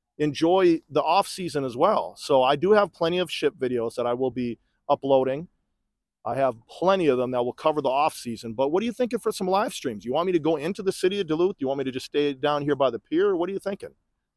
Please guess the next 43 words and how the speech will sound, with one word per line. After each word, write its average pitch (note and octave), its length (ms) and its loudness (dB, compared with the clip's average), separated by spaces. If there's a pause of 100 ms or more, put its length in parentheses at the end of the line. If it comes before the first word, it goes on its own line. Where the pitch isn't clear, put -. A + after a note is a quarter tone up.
Give D#3+ 100 -2
me G3 80 0
some F#3+ 180 -6
ideas. D3 520 0
So A2+ 340 -2
whether D3 300 0
you D3 120 -2
do D#3+ 140 4
it D#3 80 2
here E3+ 140 2
on D3 80 0
the C3 60 2
live D3 260 2
stream, E3+ 240 -2
comment, E3+ 440 0 (380)
or C3+ 120 2
comments F3 580 0
if D3+ 200 -2
you've C3 160 -4
just D3+ 260 -2
watched D#3+ 240 0
this C3 120 -8
video C#3+ 380 2
and B2+ 80 -2
the B2 80 -2
live C#3 300 2
stream D3 240 -6
is A#2+ 140 -4
over, C3 400 2 (500)
give F#3 160 6
me A3 420 -2
some F3 240 -2
ideas. B2+ 480 -2
What C#3 240 -2
do F3+ 80 -14
you F3 120 -2
want D#3+ 180 0
to C3+ 60 -6
see - 200 -10
in C#3 100 -6
the B2 60 -4
off A#2 200 -2
season? G2 340 -18